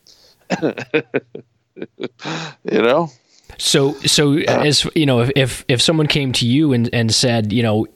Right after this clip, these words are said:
Speaker 2: "I want you to design the next Tournament Players Club, and it's gonna host this tournament," what, would you be doing anything differently than you've done throughout your career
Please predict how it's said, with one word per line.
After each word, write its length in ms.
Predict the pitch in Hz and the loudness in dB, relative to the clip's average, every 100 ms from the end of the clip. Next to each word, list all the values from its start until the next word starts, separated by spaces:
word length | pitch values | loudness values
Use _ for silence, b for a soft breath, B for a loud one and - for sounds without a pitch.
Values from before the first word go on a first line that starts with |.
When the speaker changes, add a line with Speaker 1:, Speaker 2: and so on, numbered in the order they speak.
| - | -4
Speaker 2:
"I 60 | 139 | 0
want 240 | 139 - | 0 0
you 60 | 151 | 0
to 60 | 131 | 0
design 360 | 113 117 117 | 0 0 2
the 80 | 107 | 2
next 500 | 110 107 - - - | 2 2 0 -2 -2
Tournament 360 | 139 117 104 98 | 0 0 0 0
Players 400 | 123 131 123 - | 0 2 0 0
Club, 280 | 107 101 | -2 0
and 80 | 101 | -2
it's 100 | 98 | -2
gonna 180 | 123 104 | -2 0
host 240 | 107 - | 0 -2
this 200 | 117 104 | -2 -2
tournament," 560 | - 123 139 143 92 85 | -2 0 0 0 0 -2
what, 320 | 101 135 - 131 | -2 -4 -4 -2
would 180 | 131 | 0
you 80 | 135 | 0
be 120 | 147 | 0
doing 260 | 139 139 135 | 2 2 2
anything 340 | 131 127 120 | 0 0 0
differently 520 | 95 117 139 135 127 123 | 0 0 0 0 0 2
than 220 | 120 107 | 2 2
you've 220 | 110 98 | 0 0
done 300 | 110 110 113 | -2 0 0
throughout 340 | - 113 107 | 0 0 2
your 160 | 117 113 | 2 0
career 500 | - 104 104 120 147 | 0 0 0 0 -2